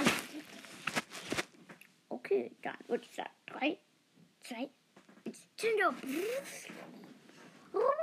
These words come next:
Da sahen sie, wie ein Wasch-, wie ein Waschbär ganz schnell hinter einem Baum versteckt. Ja, und, äh, das Eichhörnchen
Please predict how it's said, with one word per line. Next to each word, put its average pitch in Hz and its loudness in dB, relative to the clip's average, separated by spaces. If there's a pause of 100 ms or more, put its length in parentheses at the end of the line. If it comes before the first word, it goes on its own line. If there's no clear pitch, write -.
(3250)
Da 262 0
sahen 294 4
sie, 262 2
wie 277 0
ein 262 0
Wasch-, - -2 (320)
wie - -4
ein 254 2
Waschbär 269 -2 (100)
ganz 392 0
schnell 349 4
hinter 320 -2
einem 254 2
Baum 359 -2
versteckt. - -10 (800)
Ja, 294 2 (200)
und, 285 0
äh, 269 2 (140)
das 262 -4
Eichhörnchen 294 2